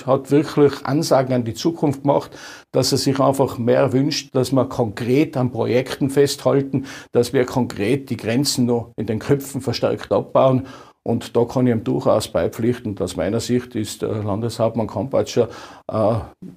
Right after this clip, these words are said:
ja, Person, der wirklich auch für die Zukunft Südtirol in eine gute Zukunft führen kann.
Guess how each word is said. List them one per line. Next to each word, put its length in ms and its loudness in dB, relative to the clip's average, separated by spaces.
ja, 180 -2
Person, 480 0
der 200 4
wirklich 360 -2
auch 180 2
für 220 2
die 140 -2
Zukunft 520 -2
Südtirol 500 2
in 80 2
eine 120 -2
gute 300 -4
Zukunft 480 -4
führen 320 0
kann. 320 -4